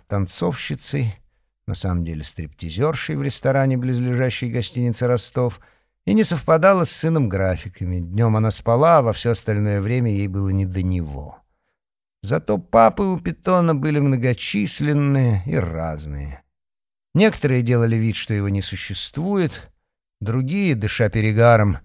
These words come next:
и другими взрослыми запахами, учили его быть нормальным пацаном, третьи, словно ощущая свою вину непонятно за что, давали Питону денег на карманные расходы, а также приносили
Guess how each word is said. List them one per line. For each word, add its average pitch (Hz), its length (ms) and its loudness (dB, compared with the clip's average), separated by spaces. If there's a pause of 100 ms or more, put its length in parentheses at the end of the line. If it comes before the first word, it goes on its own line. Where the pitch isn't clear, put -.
(120)
и 104 60 -4
другими 101 420 0
взрослыми 98 560 0
запахами, 95 640 0
учили 95 380 -2
его 90 200 -2
быть 90 200 -6
нормальным 90 540 -2
пацаном, 85 800 -4 (680)
третьи, 143 640 0 (440)
словно 104 420 0
ощущая 110 640 0
свою 104 400 0
вину 117 360 0
непонятно 151 680 0
за 127 160 0
что, - 340 -4
давали 135 320 0
Питону 113 460 0
денег 117 500 0
на 98 80 -4
карманные 92 600 -2
расходы, 90 580 -4 (480)
а 131 100 -6
также 180 240 0
приносили 143 600 2